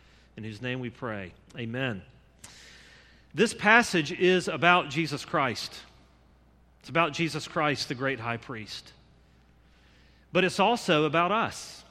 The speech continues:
It's also about people like us who need to be cleansed by the blood of Jesus Christ. It's what the cross of Christ is about. God cleansing sinners through the work of his Son by the virtue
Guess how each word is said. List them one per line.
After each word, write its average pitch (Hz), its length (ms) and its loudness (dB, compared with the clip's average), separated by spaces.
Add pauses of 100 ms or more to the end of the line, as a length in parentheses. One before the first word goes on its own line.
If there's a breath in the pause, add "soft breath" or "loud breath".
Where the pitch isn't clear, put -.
(320)
It's - 100 -8
also 170 420 2
about 160 580 0
people 175 340 0
like 175 260 0
us 202 240 0
who 170 180 0
need 170 400 0
to 190 60 -2
be 165 140 -2
cleansed 151 880 -2 (840 soft breath)
by 160 340 4
the 151 80 0
blood 143 300 0
of 135 100 -2
Jesus 123 360 -6
Christ. - 580 -10 (240)
It's - 120 -14
what 151 100 -6
the - 80 -10
cross 160 400 0
of 139 140 -8
Christ 151 720 -2 (520 loud breath)
is 127 160 -4
about. 151 540 2 (220)
God 156 480 2 (340 loud breath)
cleansing 190 720 2
sinners 147 800 -4 (460 loud breath)
through 170 200 0
the 165 80 4
work 156 240 0
of 151 80 -4
his 143 100 -4
Son 139 260 -2
by 143 120 2
the 135 120 0
virtue 117 800 -2